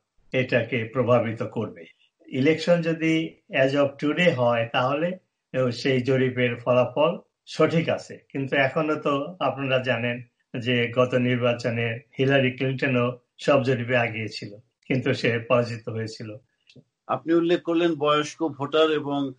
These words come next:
Speaker 2: আহ, মধ্যবিত্ত শ্রেণীর কথা। অভিবাসী যুক্তরাষ্ট্রে একটা বড় ফ্যাক্টর, মানে বিপুল সংখ্যক অ-, অভিবাসীর বসবাস। অভিবাসন নিয়ে তিনি, আহ, প্রেসিডেন্ট হওয়ার পর থেকে এ পর্যন্ত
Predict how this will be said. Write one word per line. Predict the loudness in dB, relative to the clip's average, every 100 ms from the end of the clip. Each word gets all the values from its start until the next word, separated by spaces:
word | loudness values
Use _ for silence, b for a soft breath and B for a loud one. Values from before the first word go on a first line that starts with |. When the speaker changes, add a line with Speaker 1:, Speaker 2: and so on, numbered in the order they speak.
| _ _ _
Speaker 2:
আহ, | -4 -2 0 -2 -4
মধ্যবিত্ত | -6 -4 -2 0 0 0 -4
শ্রেণীর | -6 -4 -4
কথা। | -6 -10 -10 -16 b b b b -2
অভিবাসী | 0 2 2 0 -2 -2
যুক্তরাষ্ট্রে | -2 2 2 2 0
একটা | 0 0
বড় | -2 0 0
ফ্যাক্টর, | -2 -8 -4 -6 -6 _ -14
মানে | -8 -4 -2
বিপুল | 0 2 2
সংখ্যক | 2 -2 -2 -2
অ-, | -2 -4 -2
অভিবাসীর | 0 2 0 -2
বসবাস। | -6 -6 -6 -6 -4
অভিবাসন | -2 2 2 2 0
নিয়ে | 2
তিনি, | 0 0 0 -2
আহ, | _ _ _ _ -10 -4
প্রেসিডেন্ট | -2 0 0 2
হওয়ার | 0 2
পর | 2
থেকে | 0 -4 0
এ | 0
পর্যন্ত | 0 -4 -2 -2